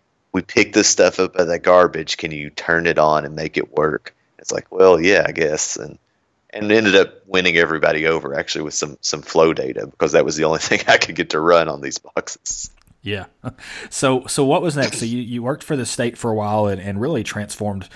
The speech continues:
Speaker 2: a lot of the way they do information security and information security monitoring, which is a great service. So, uh, what was after that for you?
Speaker 1: Uh, well, <laughs> that's a, that's a good question, because,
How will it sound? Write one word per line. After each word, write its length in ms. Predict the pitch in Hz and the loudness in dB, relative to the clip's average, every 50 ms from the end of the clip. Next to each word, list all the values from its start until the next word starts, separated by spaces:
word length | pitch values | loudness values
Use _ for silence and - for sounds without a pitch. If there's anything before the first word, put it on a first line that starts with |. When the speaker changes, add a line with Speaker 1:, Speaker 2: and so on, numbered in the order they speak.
| - - - _ - | -20 -20 -20 _ -8
Speaker 2:
a 100 | 95 98 | -4 0
lot 160 | 104 107 107 | 2 2 2
of 40 | 98 | 2
the 60 | 101 | 2
way 120 | 104 101 101 | 0 0 0
they 140 | 95 95 95 | -2 -4 -6
do 360 | 92 101 101 98 98 98 95 - | -4 -6 -6 -6 -6 -8 -10 -10
information 580 | 104 98 104 113 107 98 95 98 - - 98 | -10 -10 -6 -6 -6 -6 -6 -6 -8 -8 -10
security 480 | - - - 95 - - 98 98 95 95 | -10 -10 -12 -10 -8 -6 -6 -6 -4 -6
and 80 | 92 | -6
information 420 | 95 95 - - 101 95 95 - 85 | -8 -8 -6 -6 -6 -6 -6 -8 -10
security 280 | - - - 95 92 | -12 -10 -10 -10 -8
monitoring, 460 | 87 90 90 98 107 95 90 87 85 82 | -8 -6 -4 -4 -4 -4 -4 -8 -10 -12
which 160 | 82 - 95 | -12 -12 -12
is 80 | 90 | -12
a 40 | 87 | -12
great 240 | 87 95 98 98 90 | -10 -8 -8 -8 -8
service. 380 | - - 101 95 92 85 82 - | -8 -6 -6 -6 -6 -6 -8 -10
So, 240 | - 98 95 90 - - - - - - - - | -8 -8 -8 -8 -10 -14 -18 -18 -18 -20 -20 -10
uh, 240 | - 87 90 90 87 | -4 -2 -2 -2 -2
what 180 | 76 104 120 131 | 0 2 2 4
was 140 | 120 104 117 | 4 4 4
after 240 | 110 98 - 104 | 4 2 2 0
that 200 | 95 90 90 - | -2 -2 -4 -6
for 100 | - - | -10 -12
you? 140 | 82 85 82 - _ _ _ _ _ _ - - - | -12 -12 -12 -16 _ _ _ _ _ _ -8 -2 4
Speaker 1:
Uh, 380 | 110 127 139 139 135 131 120 - - _ _ _ _ _ | 6 8 8 8 8 6 4 2 -10 _ _ _ _ _
well, 440 | 101 107 123 127 127 123 - - - - - _ - | 0 4 6 6 6 4 0 -10 -20 -20 -20 _ -16
<laughs> 200 | - - - - | -14 -12 -2 0
that's 420 | 139 113 110 - 131 131 - - | 0 0 2 0 0 0 0 2
a, 220 | 110 101 92 - - - - - - - - - - - - - - _ - - _ _ _ - | 4 4 4 4 2 -8 -20 -20 -20 -20 -20 -20 -20 -20 -20 -20 -20 _ -20 -20 _ _ _ -20
that's 160 | - - - | -12 -6 -2
a 40 | 98 | -2
good 120 | 98 - | -2 2
question, 340 | - 98 90 85 - - 78 | 4 4 4 4 4 -4 -6
because, 240 | 78 92 90 - | -6 -6 -6 -6